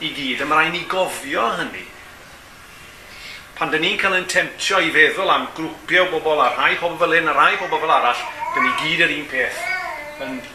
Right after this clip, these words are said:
y pen draw. Achos dyn ni gyd yn yr un lle.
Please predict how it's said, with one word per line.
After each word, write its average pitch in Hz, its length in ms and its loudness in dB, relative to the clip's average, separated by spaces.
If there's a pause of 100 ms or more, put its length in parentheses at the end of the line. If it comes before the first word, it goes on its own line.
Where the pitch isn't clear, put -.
(460)
y 131 80 -4
pen 127 300 2
draw. 123 240 4 (260)
Achos - 240 0
dyn 214 140 2
ni 240 100 0
gyd 131 320 -2
yn 139 140 -2
yr 190 100 2
un 220 240 0
lle. 254 160 6